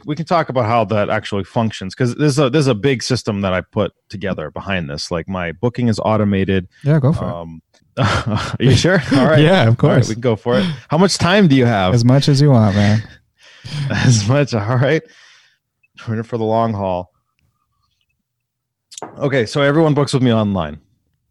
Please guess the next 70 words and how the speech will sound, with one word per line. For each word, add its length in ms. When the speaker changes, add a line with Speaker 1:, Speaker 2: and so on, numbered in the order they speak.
Speaker 1:
Uh, 200
it 60
used 160
to 80
be 80
phone 320
calls, 400
text 320
messages, 500
emails. 720
"Hey, 240
you 160
get 140
Wednesday 320
at 80
five 300
o'clock?" 600
"No, 160
I 60
can't 220
do 80
Wednesday. 320
Can 120
you 60
do 140
Thursday?" 440
"Hold 220
on, 160
let 80
me 80
check 240
with 80
the 60
seller." 360
"No, 160
the 80
seller 300
can't 220
do 100
Thursday. 400
Could 140
you 140
do 100
Friday?" 580
"Ah, 220
Friday 400
works, 320
but 140
at 120
two 160
P 220
M. 200
Can 140
we 60
do 120
two 160
P 140
M?" 260
Like, 200
that 160
whole 160
ridiculous 500
back 300
and 80
forth 180
exchange 420
with 140
everyone. 640
Speaker 2:
For 160
sure. 220